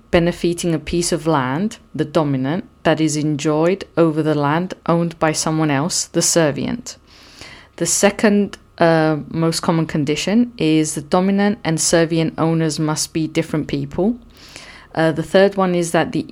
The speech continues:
easement must accommodate the dominant tenement, not the servient. And the fourth one is that the right must lie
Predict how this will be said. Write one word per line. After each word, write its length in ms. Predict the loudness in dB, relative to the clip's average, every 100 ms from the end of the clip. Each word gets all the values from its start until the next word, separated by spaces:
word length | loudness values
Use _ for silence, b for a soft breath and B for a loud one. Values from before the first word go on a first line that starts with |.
| 0
easement 380 | 2 2 0
must 380 | 0 0 0 -2
accommodate 760 | -4 -2 0 2 2 2 0 -4
the 80 |
dominant 720 | -4 2 2 4 4 2 0 -6
tenement, 560 | -4 0 2 2 2 -2 -12 -4
not 280 | 0 -2 -2
the 80 |
servient. 760 | -6 -2 -2 -2 -2 -2 -4 -10 -20 B B B B B
And 160 | 0
the 60 | 2
fourth 380 | 4 4 4 -2
one 180 | -2
is 140 | -2 0
that 240 | 0 0
the 160 | 0 0
right 400 | 2 0 0 -2
must 340 | -4 -2 -2
lie 520 | 2 4 4 2 0